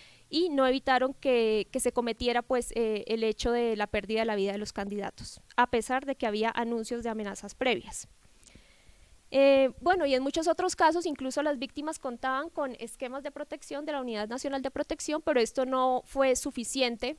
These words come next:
para evitar que se cometieran, eh, los hechos en los que estas víctimas perdieron la vida.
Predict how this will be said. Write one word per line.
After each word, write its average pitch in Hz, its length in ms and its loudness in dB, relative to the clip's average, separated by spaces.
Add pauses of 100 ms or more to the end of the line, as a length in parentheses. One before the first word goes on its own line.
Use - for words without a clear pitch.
(100)
para 240 300 4
evitar 226 480 0
que 240 380 2
se 220 100 -6
cometieran, 220 580 -4
eh, 220 280 2
los 208 180 -2
hechos 208 320 -2
en 226 100 0
los 214 200 -4
que 214 100 0
estas 208 300 -4
víctimas 220 360 -4
perdieron 208 440 0
la 214 100 2
vida. 220 300 0